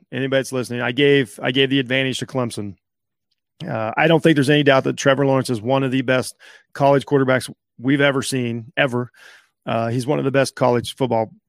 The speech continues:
prospects in general we've ever seen. Absolute number one pick in the N F L draft next year, assuming they, that team needs a quarterback, you know, but you guys get what I'm saying.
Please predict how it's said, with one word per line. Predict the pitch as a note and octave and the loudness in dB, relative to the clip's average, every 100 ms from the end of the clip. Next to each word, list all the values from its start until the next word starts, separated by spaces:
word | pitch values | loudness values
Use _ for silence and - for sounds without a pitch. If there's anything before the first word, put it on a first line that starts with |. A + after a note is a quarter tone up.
| _ | _
prospects | - C#3 C3 - B2+ - | 0 2 2 0 0 -2
in | A2+ | -6
general | A2 B2+ B2+ | -2 0 0
we've | B2 B2 | 0 2
ever | B2+ A#2+ | 2 0
seen. | - B2 A#2+ A#2+ _ | -2 -4 -4 -8 _
Absolute | C3+ C3+ - C3 C3 | -2 0 0 0 0
number | B2+ B2 | 0 -2
one | A#2+ A#2+ | -2 -2
pick | C3 B2 | -2 -2
in | A#2 | -2
the | |
N | A#2+ | -4
F | A#2 | -2
L | A#2+ | -2
draft | A2+ B2 A#2 | 0 0 0
next | A#2 - | -4 -4
year, | A#2+ A#2 | -2 -2
assuming | - B2 A#2+ | -2 -2 0
they, | A#2+ B2 - | -2 -4 -2
that | B2 A#2+ | 0 0
team | B2+ A#2+ | -2 0
needs | B2 A#2+ A2+ | 0 0 -2
a | |
quarterback, | - A#2+ A#2 A2+ A2+ - | 0 0 2 2 2 -2
you | - A2 | -10 -8
know, | G#2+ G2 | -8 -6
but | B2+ B2+ | -6 -2
you | B2+ | 0
guys | B2+ A2+ | 2 0
get | A#2+ | -2
what | A2+ | -4
I'm | G#2+ | -4
saying. | - A2+ A2+ | -2 0 0